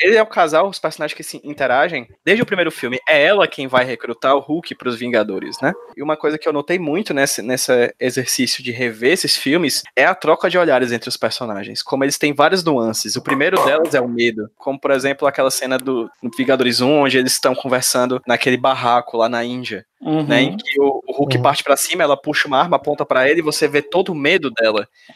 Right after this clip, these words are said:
Speaker 1: de que o Bruce Banner se transforme em Hulk ali. Depois ele vai se transformar em Hulk lá no, na balsa da
Speaker 2: Da shield.
Speaker 1: da shield, e quem tá com ele é ela, né? E aí você
Speaker 3: Uhum.
Speaker 1: tem no segundo filme, um, uma, ela é a pessoa que consegue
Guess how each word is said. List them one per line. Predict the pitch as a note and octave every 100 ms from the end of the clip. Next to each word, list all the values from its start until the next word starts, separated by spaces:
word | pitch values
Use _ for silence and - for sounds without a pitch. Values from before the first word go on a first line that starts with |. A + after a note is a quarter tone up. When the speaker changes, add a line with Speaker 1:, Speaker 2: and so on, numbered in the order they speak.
| _
Speaker 1:
de | B2
que | B2+ C#3+
o |
Bruce | C3 C3+ D3
Banner | C3 C3
se | -
transforme | C3 - C3 C3
em |
Hulk | B2 C3 C3 C#3 C3+ - -
ali. | B2 C3 A#2 G#2 B2
Depois | C#3 - D#3+ F3
ele | E3
vai | D#3+ D#3
se |
transformar | - D3 C#3+ C#3
em |
Hulk | C3+ D3 -
lá | C3+
no, | D#3+ E3+ D#3+ _
na | B2 B2
balsa | B2 A#2+ B2 C#3 - B2+
da | B2 A#2+ A#2 -
Speaker 2:
Da | G#2 B2+
shield. | - D3 C#3 - - -
Speaker 1:
da | C3
shield, | - C#3 D#3 D3
e | C3+
quem | C3+ D3
tá | D3
com | C#3+ C#3
ele | C3 D#3+ E3 -
é | C3 B2
ela, | A#2+ A2+ G#2
né? | C3+ - - - -
E | C3
aí | C3+ C#3
você | B2+ D#3+
Speaker 3:
Uhum. |
Speaker 1:
tem | D#3
no | D3+
segundo | - D3 D#3
filme, | D3 - D#3+ F#3 F#3+ F3+
um, | G#2+ -
uma, | C#3+ D3 C#3 C3 -
ela | C3+ E3 F3
é | E3+
a |
pessoa | E3+ D3+ D3 D#3+
que | -
consegue | - D#3+ - D#3 F3 E3 D3+